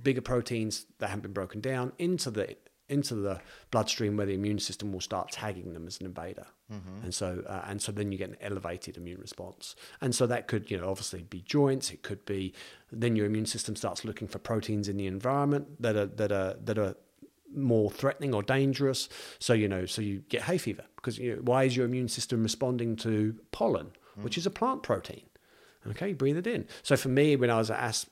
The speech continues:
Speaker 1: asthma, I went and saw the asthma specialist in the U K,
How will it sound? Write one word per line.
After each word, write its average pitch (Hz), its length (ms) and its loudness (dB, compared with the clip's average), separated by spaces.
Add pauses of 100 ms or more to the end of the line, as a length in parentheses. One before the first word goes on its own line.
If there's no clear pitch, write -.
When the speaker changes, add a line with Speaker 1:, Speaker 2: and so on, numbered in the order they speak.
(240)
Speaker 1:
asthma, 123 300 0
I 113 60 4
went 107 140 4
and 98 80 -2
saw 113 120 -2
the - 120 -2
asthma 131 260 -2
specialist 135 560 -2
in 113 100 0
the 117 60 2
U 120 100 2
K, 127 380 2